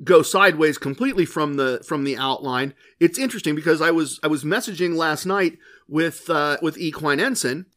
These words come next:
and he was asking kind of about bankroll over time, how the bankroll had glo-, grown over time, and how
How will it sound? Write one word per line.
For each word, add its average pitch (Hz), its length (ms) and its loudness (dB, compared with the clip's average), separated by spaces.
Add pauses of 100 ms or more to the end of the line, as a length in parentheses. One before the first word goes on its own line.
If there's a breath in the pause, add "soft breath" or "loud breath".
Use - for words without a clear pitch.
and 165 500 -2 (160)
he 190 220 -8
was 214 160 -4
asking 202 680 -2 (160)
kind 269 260 -6
of 226 80 -6
about 180 480 2 (500)
bankroll 185 560 6
over 147 220 2
time, - 600 -6
how 185 120 -10
the 190 80 -2
bankroll 170 440 -2
had 139 100 -4
glo-, 156 300 -4
grown 160 280 -2
over 147 180 -4
time, 151 380 -2
and 139 80 -6
how 165 360 -4